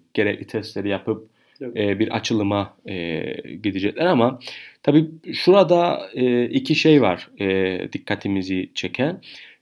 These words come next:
Speaker 1: E, biri, e, Başbakan Hamza Ersan Saner'in açıkladığı yüzde on beş, nüfusun yüzde on beşi aşı oldu,
Speaker 2: Hı hı.
Speaker 1: e, şeklinde bir açıklaması var. E, diğeri de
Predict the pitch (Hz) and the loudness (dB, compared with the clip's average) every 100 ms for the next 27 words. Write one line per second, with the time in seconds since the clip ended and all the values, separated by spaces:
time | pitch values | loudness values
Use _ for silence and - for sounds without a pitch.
0 | - 98 98 120 170 196 - - 120 113 | -8 -6 2 6 8 6 2 -2 2 4
1 | 107 104 104 107 120 156 165 165 165 160 | 2 2 0 0 0 0 0 0 0 2
2 | 160 156 151 156 147 156 135 139 139 - | 2 0 0 -2 0 2 4 2 2 -2
3 | - 127 123 123 131 131 131 123 123 139 | 0 2 6 6 6 6 4 4 4 4
4 | 135 120 98 - - - 107 110 - 110 | 4 4 2 -2 -10 -12 -10 -8 -6 -4
5 | 104 107 107 104 101 147 - 139 120 95 | -2 -2 -2 -4 -2 -2 4 6 6 4
6 | 101 - _ _ - 95 92 - 101 101 | 0 -2 _ _ -8 -4 -4 -4 -4 -2
7 | 104 110 - 120 110 107 120 104 160 - | -2 -2 -4 -2 -2 0 0 0 -2 -8
8 | - - - - - _ - 113 113 110 | -18 -18 -18 -20 -20 _ 2 6 8 6
9 | 110 - - - - - _ - 120 185 | 4 0 -4 -10 -14 -20 _ -8 2 6
10 | 226 151 107 131 | 8 8 6 2